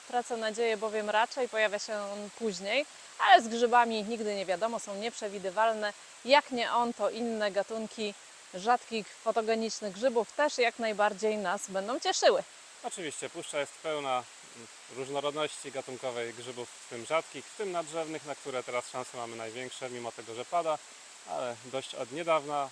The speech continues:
Speaker 2: od paru dni prawdopodobnie ledwie,
Speaker 1: <laughs>
Speaker 2: ale być może, właściwie to na pewno, grzybom nadrzewnym powinno to wystarczyć, bo już takowe wczoraj znajdowaliśmy. Może dziś też coś jeszcze ciekawszego się znajdzie, może ów żyłkowiec.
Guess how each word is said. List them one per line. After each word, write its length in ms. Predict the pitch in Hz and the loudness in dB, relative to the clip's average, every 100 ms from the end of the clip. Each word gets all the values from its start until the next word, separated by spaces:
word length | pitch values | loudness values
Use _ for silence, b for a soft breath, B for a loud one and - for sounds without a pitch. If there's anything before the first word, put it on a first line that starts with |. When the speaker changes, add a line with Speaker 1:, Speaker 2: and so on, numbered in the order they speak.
| - | -8
Speaker 2:
od 120 | 127 | -12
paru 340 | - 131 127 | -4 -4 -4
dni 180 | 120 123 | -8 -10
prawdopodobnie 720 | 127 117 120 127 123 117 123 127 | -10 -10 -10 -10 -10 -10 -12 -10
ledwie, 320 | 127 117 139 160 240 277 | -12 -10 -12 -8 -2 2
Speaker 1:
<laughs> 240 | 330 302 | 2 4
Speaker 2:
ale 160 | - 226 | 4 2
być 140 | 226 | -2
może, 360 | 202 185 190 185 - 131 117 | -4 -2 -2 -4 -10 -18 -12
właściwie 320 | 131 131 143 139 | -8 -8 -8 -6
to 80 | |
na 120 | 147 165 | -4 0
pewno, 380 | 208 160 143 135 | -2 0 -2 -4
grzybom 300 | 131 139 131 | -8 -4 -2
nadrzewnym 520 | 131 120 135 123 120 | -4 0 -2 -2 -8
powinno 360 | 117 117 120 117 | -8 -10 -8 -8
to 120 | 120 | -10
wystarczyć, 540 | 110 - 127 - 113 | -12 -6 -4 -4 -10
bo 80 | 113 | -10
już 160 | 117 - | -10 -8
takowe 420 | 117 - 113 113 - - | -12 -8 -6 -6 -8 -8
wczoraj 320 | 123 113 107 - - - 143 | -6 -4 -6 -12 -20 -20 -12
znajdowaliśmy. 760 | 135 165 151 147 143 - 143 131 - | -6 -4 -2 -2 -4 -8 -8 -10 -6
Może 260 | 156 147 | -4 -4
dziś 140 | 127 131 | -6 -12
też 240 | - 123 - | -8 -8 -8
coś 160 | 117 - | -14 -10
jeszcze 260 | 131 - | -10 -10
ciekawszego 460 | 123 123 120 120 120 | -12 -6 -6 -4 -8
się 140 | 127 | -8
znajdzie, 380 | 117 117 117 117 | -4 -4 -4 -6
może 360 | 113 110 113 135 | -4 -4 -2 -2
ów 160 | 143 | -4
żyłkowiec. 460 | 135 147 143 131 135 | -4 -6 -4 -4 -4